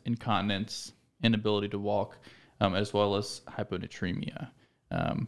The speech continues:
just a few of the things to be aware of.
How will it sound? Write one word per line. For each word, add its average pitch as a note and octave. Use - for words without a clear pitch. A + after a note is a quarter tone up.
just -
a F2+
few -
of -
the -
things -
to -
be -
aware -
of. -